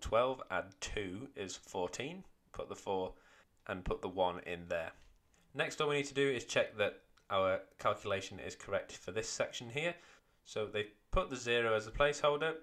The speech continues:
Two times six would be twelve, so you put the two, they'd carry the one up there. Two times three is six, add the one is seven, so that bit definitely works. All we've got to do now is add our answers we put in to seven hundred and twenty. Four add nothing is four.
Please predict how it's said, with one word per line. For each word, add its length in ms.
Two 180
times 320
six 300
would 100
be 100
twelve, 360
so 100
you 80
put 240
the 60
two, 360
they'd 180
carry 260
the 80
one 200
up 160
there. 320
Two 180
times 280
three 220
is 100
six, 400
add 220
the 100
one 440
is 180
seven, 320
so 140
that 260
bit 220
definitely 340
works. 380
All 120
we've 100
got 160
to 80
do 140
now 240
is 240
add 340
our 440
answers 440
we 40
put 240
in 260
to 280
seven 240
hundred 220
and 80
twenty. 560
Four 320
add 140
nothing 400
is 100
four. 460